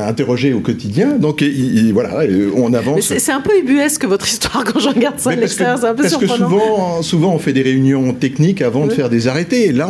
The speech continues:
Speaker 1: on a choisi la méthode un petit peu contraire.
Speaker 2: Oui.
Speaker 1: C'est-à-dire, c'est une décision,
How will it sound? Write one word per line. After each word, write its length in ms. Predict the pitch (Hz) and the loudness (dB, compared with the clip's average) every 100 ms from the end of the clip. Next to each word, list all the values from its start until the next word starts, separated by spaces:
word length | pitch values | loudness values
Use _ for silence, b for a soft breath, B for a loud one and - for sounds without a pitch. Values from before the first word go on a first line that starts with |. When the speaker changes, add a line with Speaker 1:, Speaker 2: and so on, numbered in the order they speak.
| 165 | 0
Speaker 1:
on 80 | |
a 80 | 131 | 0
choisi 420 | 127 131 123 160 | 0 -2 0 0
la 120 | 170 120 | 2 2
méthode 320 | 120 151 156 | 2 0 -2
un 60 | |
petit 160 | 113 - | -4 -4
peu 120 | 139 | -4
contraire. 480 | 151 160 170 151 104 - 185 | -2 -2 -2 -2 -2 -6 -6
Speaker 2:
Oui. 80 | 185 | -4
Speaker 1:
C'est-à-dire, 300 | 101 107 117 | -2 -2 -2
c'est 220 | 101 98 | -4 0
une 100 | 101 | 0
décision, 560 | 101 117 113 104 120 | 0 -2 -2 0 -2